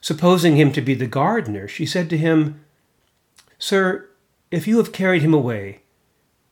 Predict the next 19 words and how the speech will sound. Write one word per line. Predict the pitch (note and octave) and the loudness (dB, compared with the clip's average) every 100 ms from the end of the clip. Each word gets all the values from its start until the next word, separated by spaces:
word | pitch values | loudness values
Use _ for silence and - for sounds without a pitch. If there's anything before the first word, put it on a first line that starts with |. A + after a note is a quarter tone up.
| _ _ _ - | _ _ _ -4
tell | E3 | 0
me | D#3+ D#3+ | 4 4
where | D#3 | 4
you've | C#3 C#3+ | 2 0
laid | C#3+ D#3 F3+ | -2 -2 -4
him, | G#2 G2+ G2+ _ _ _ _ _ _ - | -8 -12 -16 _ _ _ _ _ _ -10
and | A#2 | -6
I | B2 | -4
will | B2 C#3+ | -4 -4
take | - A#2 C3 | -6 -10 -8
him | B2 | -6
away." | C#3 E3+ B2 G2+ - _ _ _ _ _ _ _ _ _ _ _ _ _ _ _ _ - | -6 -6 -8 -10 -16 _ _ _ _ _ _ _ _ _ _ _ _ _ _ _ _ -8
Jesus | B2 F#3+ D#3 C3 - | -2 0 0 -2 -4
said | A#2+ G#2+ | -6 -8
to | G#2+ | -12
her, | A2 G2+ G#2 _ _ _ _ _ _ _ _ _ _ | -12 -12 -16 _ _ _ _ _ _ _ _ _ _
"Mary." | B2+ C3 E3+ G#2+ B2 - _ _ _ _ _ _ _ _ | -4 -2 -2 -4 -10 -16 _ _ _ _ _ _ _ _
She | - C3+ | -8 -8
turned | - C#3 F3 A#2+ F#2+ | -4 -2 -2 -4 -10